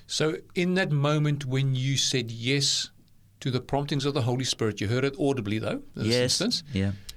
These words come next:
Speaker 1: Because you were obedient, all of a sudden that obedience s-, set you into a, a different frame of mind where the Holy Spirit then said, "Okay, you've responded to this, I'm giving you more. I'm gonna show you things you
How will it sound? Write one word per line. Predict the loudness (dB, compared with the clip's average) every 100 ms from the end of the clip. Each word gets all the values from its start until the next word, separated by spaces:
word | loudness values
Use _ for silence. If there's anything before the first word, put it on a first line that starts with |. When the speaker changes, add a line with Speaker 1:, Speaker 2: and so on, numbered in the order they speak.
| -18 -20 -16 -12
Speaker 1:
Because | -4 -2 0
you | -2
were | -2 0
obedient, | 0 0 0 0 -2 -6 -14 -20 -20 -20 -20 -20 -20 -20 -20 -6
all | -2 0
of | 2
a |
sudden | 2 2 2 2 2
that | 0 2
obedience | 0 2 2 2 2 0 -2 -4 -2
s-, | 2 2 0 -2
set | 0 2 2 0 0
you | -2 0
into | 0 0 2 0
a, | 2 2 2
a | 0
different | -2 -4 -2 -2 -2 -4
frame | -2 0 2
of | 2
mind | 2 2
where | 2
the | 2
Holy | 2 0
Spirit | 0 -2 0
then | 0
said, | 0 0
"Okay, | -4 -4
you've | -6 -4
responded | 0 0 2 0 0
to | -2
this, | 0 -2 -2
I'm | -2
giving | 0 0 0
you | 0
more. | 0 0 0 -4 -12 -20 -14 -6
I'm |
gonna | -4 -2
show | 0
you | 0
things | 0 -2
you | -2